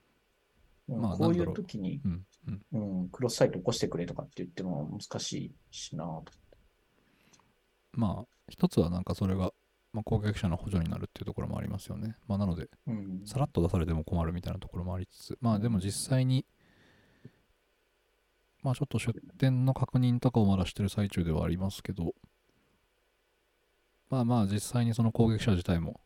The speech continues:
Speaker 2: まあ、こういうエーアイをいち早く活用して、マルウェアの作成とかにっていうのは、まあ、いくつかニュースが出てたりもしますよね。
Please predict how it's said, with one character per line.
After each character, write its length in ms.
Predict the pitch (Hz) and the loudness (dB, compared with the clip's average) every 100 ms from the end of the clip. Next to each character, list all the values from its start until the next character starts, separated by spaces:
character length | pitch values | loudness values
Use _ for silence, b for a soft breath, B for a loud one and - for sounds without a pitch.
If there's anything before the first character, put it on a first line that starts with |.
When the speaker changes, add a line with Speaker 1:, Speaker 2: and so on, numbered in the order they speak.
| - | -8
Speaker 2:
ま 60 | |
あ、 20 | - | -4
こ 140 | 98 | -2
う 60 | 92 | 0
い 60 | |
う 140 | 90 87 - - - _ _ - | 0 -2 -6 -20 -20 _ _ -4
エ 40 | |
ー 80 | 98 | 0
ア 60 | 85 | 0
イ 80 | 80 | -2
を 80 | - - _ _ _ _ _ _ _ _ _ _ _ - _ _ _ _ - | -8 -18 _ _ _ _ _ _ _ _ _ _ _ -20 _ _ _ _ -10
い 60 | |
ち 100 | 110 | -4
早 160 | 92 90 | 0 0
く 80 | - | -2
活 260 | - - | -6 -2
用 120 | 87 90 | -2 -4
し 100 | - | -6
て、 140 | - - | -10 -6
マ 120 | - | -2
ル 60 | 95 | 0
ウ 40 | |
ェ 20 | 85 | 0
ア 40 | |
の 60 | 87 | -2
作 200 | - - | -6 -6
成 100 | 98 | -8
と 80 | |
か 100 | - | -8
に 120 | 110 113 | -10 -12
っ 40 | - | -6
て 80 | |
い 20 | 87 | -4
う 40 | |
の 60 | - | -2
は、 40 | |
ま 120 | - | -4
あ、 60 | 104 | -6
い 40 | |
く 120 | - | -6
つ 100 | - | -8
か 160 | - - _ _ | -6 -10 _ _
ニ 60 | 101 | -6
ュ 40 | |
ー 20 | |
ス 80 | - | -6
が 60 | 87 | -4
出 80 | 90 | -6
て 80 | |
た 80 | - | -6
り 60 | - | -12
も 80 | 110 | -10
し 100 | - | -8
ま 100 | 90 | -8
す 60 | |
よ 120 | - | -8
ね。 80 | 110 | -14